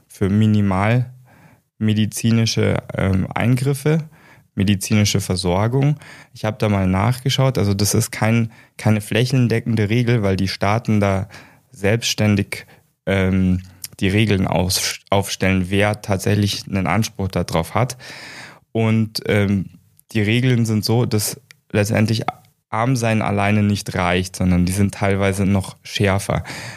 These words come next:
Von welchen Beträgen reden wir da? Also ich habe jetzt mal nachgeguckt, bei Einzelpersonen, ähm, die unter ungefähr fünfzehntausend Dollar verdienen im Jahr, also un-, äh, ungefähr tausend,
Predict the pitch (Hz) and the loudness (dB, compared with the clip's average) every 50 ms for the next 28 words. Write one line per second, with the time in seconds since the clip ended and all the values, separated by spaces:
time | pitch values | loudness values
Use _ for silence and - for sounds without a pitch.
0 | - - - - - - _ - - - 107 107 104 107 117 120 123 113 107 107 | -18 -20 -16 -16 -18 -18 _ -14 -6 -4 -2 0 2 2 2 2 2 0 0 -2
1 | - - - 120 120 120 120 107 104 110 123 127 139 139 123 127 110 117 120 120 | -4 -2 -2 0 2 2 2 2 2 2 2 2 2 2 2 2 0 0 0 0
2 | 110 104 107 107 101 - - - - - _ - 120 117 117 120 - - 123 117 | 0 2 0 0 -2 -4 -10 -18 -18 -12 _ -2 0 0 0 0 -2 -2 0 0
3 | 110 110 110 110 123 127 127 - 123 - 135 127 127 - - - - - - _ | 2 2 2 2 0 0 -2 -4 -2 0 0 0 0 -2 -12 -16 -16 -18 -20 _
4 | _ - - - - - 120 135 147 147 156 139 120 127 131 123 117 123 123 127 | _ -4 -4 -2 0 0 2 2 2 0 0 -2 0 0 -2 0 0 0 0 2
5 | 135 135 135 135 127 - - - - _ _ _ _ _ _ _ - - _ _ | 2 2 2 0 -2 -6 -14 -20 -20 _ _ _ _ _ _ _ -20 -20 _ _
6 | _ _ _ _ _ _ _ _ - - _ - 101 110 107 107 110 110 107 - | _ _ _ _ _ _ _ _ -20 -16 _ -2 0 0 2 2 2 2 0 0
7 | - - - - - - 110 107 107 107 117 - _ _ - 127 135 147 143 143 | -4 -10 -14 -10 -4 0 2 4 4 2 0 -4 _ _ -2 2 2 2 2 2
8 | 139 131 127 127 127 - 131 147 160 156 139 123 - - 123 113 113 113 107 - | 0 -2 -2 -4 -4 0 2 2 2 2 2 0 -2 0 0 0 0 0 0 2
9 | - 113 113 113 - - - 107 104 110 107 104 101 101 95 - 104 98 98 98 | 2 2 2 2 0 -2 -2 -2 0 2 0 2 2 0 0 0 2 2 2 0
10 | 92 - - 87 82 90 90 90 90 87 85 - - 98 95 92 90 87 87 87 | 0 -2 -2 -2 0 2 2 2 2 0 0 -2 -2 0 0 0 0 0 0 0
11 | 87 87 85 82 - - - _ _ _ _ _ _ _ _ _ _ - 95 92 | 0 -2 -2 -4 -8 -10 -16 _ _ _ _ _ _ _ _ _ _ -4 -2 -2
12 | 92 95 - 104 113 117 110 - - - - _ _ _ - - - - - - | -2 -2 0 2 2 2 0 -2 -12 -20 -20 _ _ _ -6 -6 -6 -6 -4 -2
13 | - 127 131 123 123 117 - - 107 107 104 107 107 101 92 - - - - 92 | 0 2 2 2 0 -2 -2 -2 0 0 2 0 0 -2 -4 -8 -10 -4 0 0
14 | 95 101 101 101 101 95 90 - - - | 2 2 2 2 2 0 0 -4 -12 -16